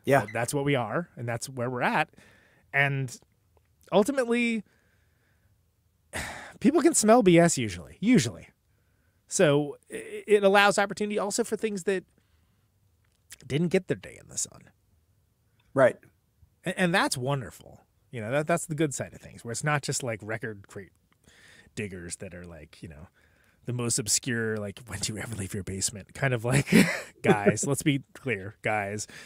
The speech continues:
Speaker 2: uh, talking to, to each other in, like, some private space. It's, everybody gets a chance to be part of the party,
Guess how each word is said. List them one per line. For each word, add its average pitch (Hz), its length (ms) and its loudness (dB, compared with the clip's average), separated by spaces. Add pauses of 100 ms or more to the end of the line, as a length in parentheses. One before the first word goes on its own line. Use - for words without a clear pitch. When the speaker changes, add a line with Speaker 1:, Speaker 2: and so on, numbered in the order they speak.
(420)
Speaker 2:
uh, 117 220 -2
talking 156 360 4
to, 156 120 0
to 160 220 4
each 139 140 2
other 131 260 4
in, 120 80 -4
like, 113 160 -6
some 127 440 -8 (600)
private 131 380 0
space. 160 400 2
It's, - 100 -6
everybody 147 400 2
gets 143 180 -2
a 156 40 -12
chance 151 300 -6
to 165 80 -4
be 156 80 -2
part 160 180 2
of 156 60 -4
the 156 40 -4
party, - 360 -4